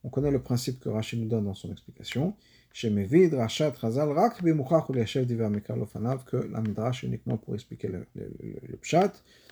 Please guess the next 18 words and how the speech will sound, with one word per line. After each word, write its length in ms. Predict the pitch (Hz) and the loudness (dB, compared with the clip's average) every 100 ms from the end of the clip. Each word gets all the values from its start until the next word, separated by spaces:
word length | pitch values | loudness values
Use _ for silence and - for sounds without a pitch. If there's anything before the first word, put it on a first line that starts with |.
| - - | -20 -10
Et 40 | 127 | 0
donc 180 | 117 117 | 0 4
c'est 100 | 117 | 4
vrai 180 | 160 | 4
que 100 | 175 | 2
toute 180 | 127 147 | -2 -4
cette 160 | 131 127 | -6 -6
histoire 300 | 120 131 120 | -2 2 2
est 40 | |
ramenée 220 | 107 117 | 4 2
dans 120 | 107 98 | 2 0
le 60 | |
Midrash, 540 | 92 101 170 180 - - - - - - - | -2 0 0 0 -6 -16 -20 -20 -14 -12 -6
mais 80 | 104 | -4
ça 200 | 104 101 | 0 0
n'oblige 380 | 107 107 101 | 2 0 -2
pas 140 | - 113 | 2 2
Rashi 500 | 104 101 117 170 | 2 0 2 0